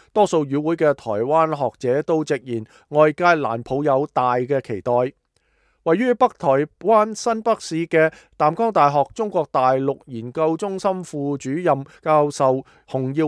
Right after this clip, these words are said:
南就話，習近平早喺十年前嘅十八屆三中全會時就突顯市場喺資源分配當中嘅決定性角色，但係幾年嘅實踐落嚟，外界睇到嘅就係一個逆向嘅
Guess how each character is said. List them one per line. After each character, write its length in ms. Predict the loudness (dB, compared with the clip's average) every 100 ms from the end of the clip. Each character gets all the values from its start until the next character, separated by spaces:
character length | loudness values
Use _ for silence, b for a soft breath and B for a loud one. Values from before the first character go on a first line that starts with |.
| 0
南 220 | 0 -2
就 120 | -4
話， 260 | 0 0 -2 -8 _ _
習 160 | -4 -2
近 140 | -2
平 200 | -4 -6
早 140 | -2 0
喺 140 | 0
十 140 | 0 -4 -4
年 100 | -8
前 200 | -8 -2
嘅 420 | 2 4 4 2
十 120 | -2
八 160 | 0 0
屆 260 | 2 2 2
三 260 | 0 -2
中 200 | -2 -6
全 320 | -6 -6 -6 -2
會 220 | 0 -2
時 280 | -4 -8 -8 B -2
就 220 | 0 2
突 140 | 0 -2
顯 260 | -4 -4 -4 b b
市 320 | -12 -4 -4 -2
場 280 | -2 -2
喺 280 | 0 0 0
資 200 | -2 -2
源 180 | -2 0
分 180 | -2 0
配 180 | 0 0
當 200 | 0 0
中 200 | -2 0
嘅 260 | 2 2
決 160 | 0 -6
定 240 | -6 -8
性 240 | -6 -8 -4
角 140 | -6
色， 180 | 0 -2 -2 _ b b b
但 120 | -4 -2
係 220 | -2 -6 B -2
幾 60 | -2 0
年 200 | -4 0
嘅 160 | 0 0
實 120 | -2
踐 180 | -4 0
落 140 | 2
嚟， 220 | 2 -2 b b
外 140 | 2 4
界 100 | 2
睇 220 | 2 0
到 120 | 0
嘅 280 | 4 2 2 _
就 100 | 2
係 120 | 4
一 20 | 4
個 240 | 4 2 2
逆 60 | -4 -2
向 200 | -4 0
嘅 220 | 0